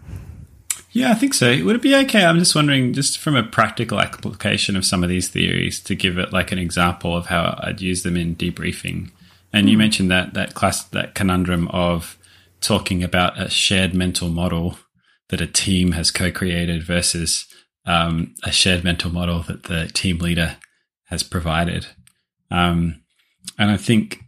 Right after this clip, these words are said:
Speaker 1: if we, like, drill into the specifics of that, I think understanding these concepts in more depth means we can raise the level of the debriefing conversation from,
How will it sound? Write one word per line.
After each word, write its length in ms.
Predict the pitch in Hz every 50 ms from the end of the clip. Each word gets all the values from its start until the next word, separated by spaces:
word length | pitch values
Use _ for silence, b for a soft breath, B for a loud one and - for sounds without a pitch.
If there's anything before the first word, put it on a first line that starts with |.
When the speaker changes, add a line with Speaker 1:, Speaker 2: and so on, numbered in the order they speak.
| _ -
Speaker 1:
if 160 | - 101 -
we, 200 | 110 107 98 95
like, 260 | - 98 95 90 85 82
drill 260 | - 101 107 110 110
into 220 | 107 104 101 -
the 140 | 90 - 87
specifics 680 | - - - 104 - - - 110 - - - - - -
of 140 | 85 -
that, 240 | - 87 90 92 - -
I 100 | 92 92
think 300 | - 110 104 101 - -
understanding 680 | 98 98 98 95 98 - - - 92 92 90 90 87
these 180 | 85 85 82 -
concepts 560 | - - 98 92 - - - - - - -
in 60 | 87
more 200 | 85 82 85 82
depth 460 | 78 - 104 101 - - - - - B B B B B B B _
means 240 | 104 95 95 92 82
we 80 | 98 90
can 240 | - - 90 85 85
raise 640 | 90 90 85 98 98 95 95 92 - - - - - _ _ _ _
the 120 | - 104 90
level 300 | 95 95 90 95 92 87
of 100 | 80 -
the 60 | 90
debriefing 540 | - 95 90 85 92 95 92 - - 95 90
conversation 720 | - 92 85 85 85 - - 90 85 - - - 87 85
from, 420 | 82 - - 92 90 87 82 -